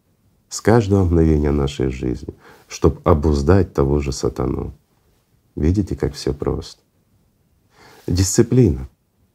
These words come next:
стремление и элементарные навыки. Всё. Вот вместе это и приводит к победе. Неважно, сколько человек и кого бы ты ни победил в этом мире,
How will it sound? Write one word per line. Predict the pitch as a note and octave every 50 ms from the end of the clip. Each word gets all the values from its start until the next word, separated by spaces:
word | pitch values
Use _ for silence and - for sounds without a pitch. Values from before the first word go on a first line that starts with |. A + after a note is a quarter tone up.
| _ _
стремление | - - - - D#2+ D#2+ D2 C#2+ C#2 D2 F#2 G#2+ G#2 E2 C#2 A#1+ B1 - _ _ _ _ _ _ _ _ _ _ _ _ _ _ _ _ _ _ _ _ - _ _ _ _ _ _
и | - E2
элементарные | D#2 D#2 E2 E2+ F#2 G2 F#2+ D3 D3+ C3 F2+ D2+ C#2+ C#2
навыки. | C#2 C2+ C2 C2 B1+ B1+ B1+ - - - _ _ _ _ _ _ _ _ _ _ _ _ _ _ _ _ _ _ _ _ _
Всё. | - - - D3+ D#3+ C3 G2 - - _ _ _ _ _ _ _ _ _ _ _ _
Вот | - E2 - -
вместе | E2+ D#2+ E2 G2 C3+ D#3 D3+ - - -
это | C#2 C2 - - - - - _
и | - C3+
приводит | C#3 - D#2+ C#2+ C#2 F#2+ G#2+ F2 C2+ - -
к | - -
победе. | _ - C2+ C2+ C2+ C#2 C2 C2+ E2 - - _ _ _ _ _ _ _ _ _ _ _ _ _ _ _ _ _ - - _ _ -
Неважно, | G#2 C3 C#3 E3+ E3+ D3+ F#2+ C#2+ C2+ C2 B1 A#1+
сколько | - - - - D#3 - B2 G2+
человек | - - G#2 G2 F#2+ G#2+ B2+ B2 - - D#2
и | D2
кого | - D#2 D#2+ G#2 B2
бы | G#2 E2+ E2
ты | - F#2+
ни | F#2
победил | D#2+ - D#2 D2+ C#2 D#2 D2+ D#2+ A2+ A2 F2+
в | D#2
этом | D#2 C#2 - - C#2 C#2
мире, | D2 F2+ G#2 G#2 D#2 B1+ C2